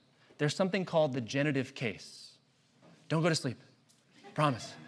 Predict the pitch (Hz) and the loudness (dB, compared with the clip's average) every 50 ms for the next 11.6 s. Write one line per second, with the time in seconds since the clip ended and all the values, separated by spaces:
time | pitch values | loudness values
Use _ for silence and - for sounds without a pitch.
0 | - - - - - - - - 131 143 151 147 123 - 107 92 - - - - | -18 -18 -20 -20 -20 -14 -2 4 6 8 8 8 6 4 -4 -10 -10 -16 -20 -20
1 | - - - - - _ - - - - - 143 139 123 190 208 202 175 156 - | -20 -20 -20 -20 -20 _ -20 -20 -16 -4 0 0 4 8 10 10 10 10 8 6
2 | - 139 113 95 - - - - - - _ _ _ _ - 151 147 147 - 123 | 4 0 0 0 0 -8 -14 -16 -18 -20 _ _ _ _ 4 4 4 4 4 0
3 | 110 95 - - 117 - 127 117 120 139 135 - 147 135 113 101 - - - _ | 0 0 -2 -6 -6 -2 -2 0 0 -2 -2 -2 -2 -2 -2 -4 -8 -14 -20 _
4 | _ - - - - - - - - - - - - - - - - - - - | _ -20 -20 -20 -20 -20 -20 -18 -18 -18 -18 -18 -18 -16 -16 -16 -16 -16 -16 -16
5 | - - - - - - - - - - - - - 165 - 233 277 277 214 - | -16 -18 -18 -18 -16 -16 -14 -14 -14 -14 -10 -2 0 4 12 12 12 12 12 10
6 | 208 196 185 202 226 240 214 226 196 185 185 160 - - - - - - 151 165 | 8 8 10 12 10 12 12 12 12 12 12 6 4 -6 -16 -10 -2 2 6 10
7 | 165 175 185 208 233 262 285 285 294 - - - - - - - - _ _ - | 12 12 12 12 12 10 10 10 8 6 0 -12 -16 -20 -20 -20 -20 _ _ 4
8 | 165 180 180 - - 262 262 262 226 165 147 139 135 143 160 185 214 - - - | 6 6 6 8 8 10 10 10 10 10 10 10 8 6 4 2 -2 -4 -8 -14
9 | - _ - - - - - - 175 - - 180 175 202 190 190 180 170 170 - | -20 _ -20 -20 -20 -6 4 4 4 10 10 10 10 10 8 8 8 8 6 4
10 | - - - - 202 151 151 196 226 - - - - - - 156 156 151 156 147 | -2 -2 4 6 6 8 8 6 4 0 -4 -12 -10 -2 2 4 4 4 4 4
11 | 139 131 - - 233 208 160 143 139 165 240 | 0 0 2 4 6 6 8 8 6 6 4